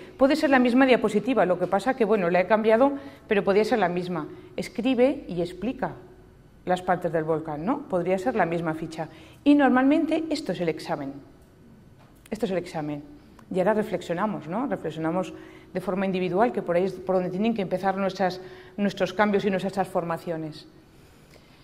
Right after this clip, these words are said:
Si yo les digo, "Vais a hacer un volcán y luego me lo vais a explicar", o, pues,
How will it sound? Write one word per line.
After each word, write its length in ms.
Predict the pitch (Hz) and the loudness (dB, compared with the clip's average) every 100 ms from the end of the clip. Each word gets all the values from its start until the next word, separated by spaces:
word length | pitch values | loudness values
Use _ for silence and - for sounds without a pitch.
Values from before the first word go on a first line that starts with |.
| - - | -20 -2
Si 160 | 247 | 2
yo 100 | 233 | 2
les 180 | 311 294 | 4 2
digo, 400 | 320 302 208 170 | 4 4 2 0
"Vais 240 | 214 202 202 | 2 2 2
a 20 | |
hacer 180 | 220 240 | 0 2
un 160 | 233 | 4
volcán 600 | 220 220 214 233 247 226 | 4 4 2 4 4 4
y 100 | 196 | 2
luego 260 | 190 196 202 | 2 2 4
me 120 | 196 | 2
lo 80 | 196 | 4
vais 160 | 190 190 | 2 0
a 40 | |
explicar", 760 | 180 175 156 226 233 233 233 233 | -6 -8 -2 4 8 10 8 6
o, 600 | 175 170 170 170 165 160 - - - - - - - | 4 6 6 6 4 -2 -16 -20 -20 -20 -20 -20 -18
pues, 240 | - 196 | -8 -4